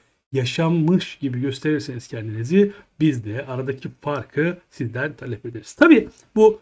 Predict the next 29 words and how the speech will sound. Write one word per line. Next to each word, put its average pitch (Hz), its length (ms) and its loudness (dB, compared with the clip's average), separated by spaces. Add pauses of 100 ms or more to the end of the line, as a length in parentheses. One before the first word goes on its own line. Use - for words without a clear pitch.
(120)
yüksek 247 440 0
meblağlar 143 440 -2
olunca 160 500 -2 (240)
rakam 160 380 -2 (200)
bir 156 60 0
hayli 156 480 -2 (220)
daha 143 200 -2
da, 131 80 -4
yani 139 320 -4 (200)
o 135 200 -2 (140)
total 165 400 -2
bakiye 139 280 -4
yükselince 151 680 -2 (240)
vergideki 139 520 -4
yüzde 135 200 -6
yirmi, 143 260 -4
yüzde 131 360 -4
ellilik 151 340 -6
bir 123 100 -4
fark 131 340 -8
bile 180 200 0 (260)
muhteşem 135 480 -2
bir 117 60 -2
farka 160 640 -6 (580)
tekabül 135 640 2
edebiliyor. 175 440 6 (160)
Buradaki 208 260 2
konuşulan 170 520 2
rakamın 190 540 4